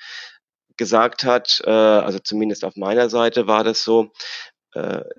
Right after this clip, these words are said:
dass die schulischen Anforderungen nicht mehr das waren, was man sich gewünscht hat. Man hat ein Baby großgezogen,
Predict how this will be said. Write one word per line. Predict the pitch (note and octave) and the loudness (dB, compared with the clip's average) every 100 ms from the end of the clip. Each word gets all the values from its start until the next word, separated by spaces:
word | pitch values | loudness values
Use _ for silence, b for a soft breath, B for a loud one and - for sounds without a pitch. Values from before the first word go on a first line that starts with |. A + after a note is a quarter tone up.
| - | -6
dass | - G#2 G#2 - - - | 0 0 -2 -10 -10 -10
die | A2+ | -6
schulischen | G#2 - C3+ C#3 - A2 | -2 0 2 0 0 -2
Anforderungen | F#2 B2+ - A#2+ A#2+ A#2 A#2+ A2+ | 0 -2 2 2 4 4 2 2
nicht | A#2+ - | 0 0
mehr | A2+ G#2 | 0 2
das | G2 - - | 0 -2 -4
waren, | G2+ G2+ | -2 0
was | G2+ G2+ G2+ G2+ | -2 -6 -12 -10
man | G2 | -8
sich | G2+ | -8
gewünscht | - G2 G2 - | -10 -8 -6 -6
hat. | - | -6
Man | G2+ | -2
hat | A2+ | 0
ein | A2 | 2
Baby | A2 A#2+ | 2 0
großgezogen, | - G2+ G#2+ C#3 - - - C#3 D3 D#3 | -2 0 0 0 -2 -4 -2 0 0 -2